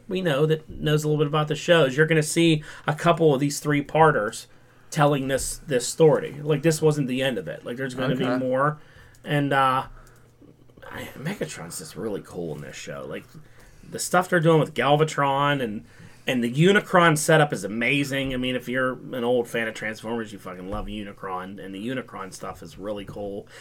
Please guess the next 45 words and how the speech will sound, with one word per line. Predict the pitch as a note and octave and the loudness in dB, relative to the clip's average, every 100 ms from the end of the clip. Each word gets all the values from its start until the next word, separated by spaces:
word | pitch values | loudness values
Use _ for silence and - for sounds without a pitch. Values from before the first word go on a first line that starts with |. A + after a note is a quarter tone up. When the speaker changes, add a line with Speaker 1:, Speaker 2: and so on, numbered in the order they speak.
| - | -2
Speaker 1:
And | D3 | 2
the | |
Maximals | D#3 G3 G#3+ - G#2 F#2+ | 6 6 4 -4 -6 -10
are | |
so | F2+ G#2+ G#2 | -10 -10 -8
cool, | - F#2 | -6 -6
telling | - B2+ A#2+ A#2+ | -6 -4 -4 0
their | D3 | 2
story | D3+ - B2+ A2+ G2+ | 0 0 -2 -2 -4
and | A2 | -8
interacting | A2 A#2 A#2 B2 - A#2 | -6 -6 -4 -6 -6 -12
with | A2+ A2+ | -12 -12
them, | G2+ G2 G#2 - | -12 -12 -14 -14
you | G#2+ | -12
know. | G2+ G2 - _ - - - - - - | -10 -12 -16 _ -20 -20 -20 -20 -20 -10
It's | - | -4
just | F3+ D#3 | 0 4
neat. | E3+ - - | 4 2 -8
It's | - A2+ - | -12 -8 -6
just, | C3 - - | -8 -8 -6
it's | A#2 - | -6 -4
good. | - B2+ - - - | 0 0 -2 -10 2
It, | F#3 F3 - | 6 6 2
it, | - D#3+ - E3 | -10 -12 -2 6
they | D#3+ | 10
didn't | D#3+ A3 A3+ | 12 10 10
go | G#3+ G#3+ | 10 10
in | G#3 | 8
and | F#3+ D#3 | 6 4
change | - F3 F3 F#3+ F3 | 4 6 6 6 2
anybody | F3+ F3 F3 F3+ | 2 4 4 4
drastically, | D3+ C#3 D3+ D#3+ F#3+ F3 F#3 F#3 G3+ - - | 4 8 8 6 0 0 2 2 0 -4 -12
and | - | -4
they | C3+ | 0
didn't | C3 F#3 E3+ | 6 6 6
go | F#3 | 4
just | F3 D#3+ | 4 0
kill | - F3+ | 4 4
people | D#3+ F3 D#3+ | 4 2 6
off | D#3+ D#3+ | 8 8
for | D#3+ | 6
no | D#3 D#3 | 8 8
reason. | D3+ E3+ F3 F3+ F#3 F#3 - - - - - - | 8 6 4 4 2 -2 -10 -20 -20 -20 -20 -8
They're | C#3+ | -6
good. | B2 G#2+ D2+ | -2 -2 -4